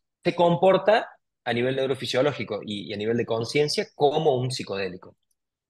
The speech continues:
En Estados Unidos hay por todos lados. Tiene, de nuevo, tanta evidencia científica para el tratamiento, por sobre todas las cosas, de la depresión y de ciertos trastornos de ansiedad, que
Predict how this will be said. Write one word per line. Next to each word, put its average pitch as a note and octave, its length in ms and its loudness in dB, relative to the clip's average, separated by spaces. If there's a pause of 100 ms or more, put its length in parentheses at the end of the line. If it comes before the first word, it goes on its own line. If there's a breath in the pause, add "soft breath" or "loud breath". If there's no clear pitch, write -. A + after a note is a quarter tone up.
(100)
En B2 80 -2
Estados D#3 220 2
Unidos E3 440 2
hay B2 160 0 (100)
por G2+ 240 -6
todos B2+ 360 0
lados. F#2 360 -6
Tiene, A#2+ 440 -2
de A2+ 120 -2
nuevo, G#2 300 0 (140)
tanta D3 260 2
evidencia A#2+ 340 0
científica G#2 600 -8
para G2 140 -4
el F#2 40 -8
tratamiento, G#2 560 -4
por F#2+ 220 -6
sobre G2 240 -6
todas B2+ 200 4
las A#2 120 0
cosas, F#2+ 340 -2
de F#2+ 100 -8
la F#2+ 100 -6
depresión G2 640 -2 (280)
y G#2 140 -6
de G2 80 -6
ciertos C3 340 -2
trastornos A2 460 -2
de G#2 60 -2
ansiedad, B2+ 580 2 (720)
que D#3+ 420 2